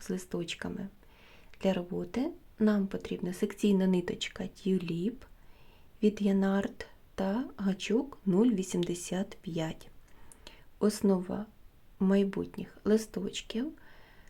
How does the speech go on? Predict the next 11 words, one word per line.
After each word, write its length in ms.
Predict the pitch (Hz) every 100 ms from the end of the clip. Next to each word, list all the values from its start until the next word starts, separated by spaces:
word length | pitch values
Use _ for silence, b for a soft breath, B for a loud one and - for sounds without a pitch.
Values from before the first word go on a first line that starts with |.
| B -
це 280 | - 190 190 -
ланцюжок 840 | 190 190 196 175 170 175 185 269 - -
із 380 | 196 240 269 - -
п'ятнадцяти 760 | 185 - 175 214 - 254 285
пів-, 360 | 294 - 185 175 -
повітряних 640 | 175 190 240 220 208 220
петель. 460 | - 214 - - 185 - - - b b b b b b - - - - - - - - -
Набираємо 640 | 202 196 190 185 180 175 180
п'ятнадцять 520 | - - 175 170 -
повітряних 760 | - - 185 170 175 165 175 -
петель. 440 | - - 170 240